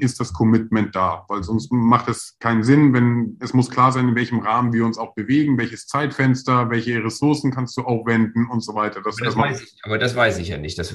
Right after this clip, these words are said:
Speaker 2: das müsst ihr mir ja sagen.
Speaker 1: Grundsätzlich zu was, kann man ja sagen, grob, was, was kann ich aktuell überhaupt in diesem Bereich auch investieren? Ob jetzt
Speaker 2: Mhm.
Speaker 1: zeitlich, bin ich bereit selber, ähm,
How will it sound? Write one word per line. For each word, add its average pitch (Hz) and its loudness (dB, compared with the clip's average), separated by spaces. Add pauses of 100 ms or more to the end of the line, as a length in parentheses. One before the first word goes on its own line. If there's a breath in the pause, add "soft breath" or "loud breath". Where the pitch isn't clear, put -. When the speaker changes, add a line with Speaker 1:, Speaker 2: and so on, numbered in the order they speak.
(100)
Speaker 2:
das 92 -2
müsst 104 -2
ihr 107 2
mir 110 0
ja 104 2
sagen. 95 0
Speaker 1:
Grundsätzlich 170 4
zu 147 6
was, 147 4 (440)
kann 147 2
man 151 6
ja 143 4
sagen, 143 4
grob, 143 4
was, 135 -2
was 139 -2
kann 160 -2
ich 151 -4
aktuell 143 0
überhaupt 139 -2
in 139 2
diesem 131 2
Bereich 120 -2
auch 120 -6 (300)
investieren? 131 0 (240)
Ob 127 -12
jetzt 117 -4
Speaker 2:
Mhm. 98 -2
Speaker 1:
zeitlich, 139 2 (300)
bin 131 4
ich 123 6
bereit 123 4
selber, 147 4
ähm, 127 4